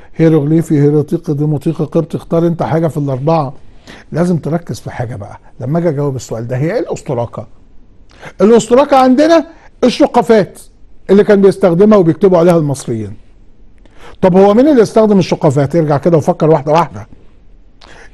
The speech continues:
مين اللي استخدم الشقافات في مصر؟ اللي استخدم الشقافات في مصر احنا قلنا الطبقات الوسطى والطبقات الفقيرة،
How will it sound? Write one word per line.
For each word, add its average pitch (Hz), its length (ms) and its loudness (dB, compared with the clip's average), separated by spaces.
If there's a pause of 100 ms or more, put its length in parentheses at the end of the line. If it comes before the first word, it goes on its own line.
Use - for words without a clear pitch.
(140)
مين 190 240 2
اللي 233 120 4
استخدم 196 360 2
الشقافات 165 520 0
في 165 80 0
مصر؟ - 360 -4 (300)
اللي 165 120 4
استخدم 175 340 2
الشقافات 165 460 -2
في 160 60 -2
مصر 208 300 -2 (400)
احنا 139 200 -8
قلنا 156 180 -2
الطبقات 139 460 -8
الوسطى 139 300 -6
والطبقات 135 440 -8
الفقيرة، 123 560 -10